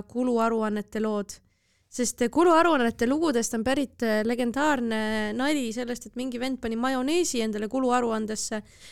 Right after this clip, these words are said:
ja ütles, et ta tegi oma valijatele kartulisalatit, mis on nii armas ja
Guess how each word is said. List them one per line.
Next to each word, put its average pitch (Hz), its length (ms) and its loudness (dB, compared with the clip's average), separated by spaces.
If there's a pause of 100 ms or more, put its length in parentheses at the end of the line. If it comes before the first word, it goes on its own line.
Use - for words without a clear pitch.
(100)
ja 254 160 0
ütles, - 240 -4
et - 80 -20
ta 220 140 -8
tegi 277 180 0
oma 233 160 0
valijatele 233 720 0 (260)
kartulisalatit, 247 1040 -4
mis 240 180 -4
on 240 140 0 (460)
nii 370 420 6
armas 262 560 2 (600)
ja 247 60 -12